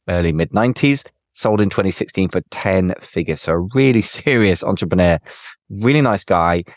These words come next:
and very, very good at incorporating things like market trends into your overall business planning. His main focus is launching a new business, which I know for some listeners will be relevant, but also, uh, it's just as relevant, I think, for existing business owners to take a refreshed,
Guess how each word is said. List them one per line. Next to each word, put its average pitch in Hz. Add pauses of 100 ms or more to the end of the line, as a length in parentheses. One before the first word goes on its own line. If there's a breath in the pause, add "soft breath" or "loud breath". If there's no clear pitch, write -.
(140)
and 95
very, 117
very 117
good 104
at 90
incorporating 92
things 87
like 82
market 98
trends 80 (260 soft breath)
into 101
your -
overall 98
business 90
planning. 82 (300)
His 113
main 139
focus -
is 87
launching 98
a 92
new 90
business, 95
which -
I -
know 82
for -
some 85
listeners 87
will 87
be 80
relevant, 85
but 107
also, 110 (380)
uh, 92 (240)
it's -
just -
as 87
relevant, 87
I 92
think, -
for 85
existing 82
business 85
owners 87
to -
take 87
a 87
refreshed, -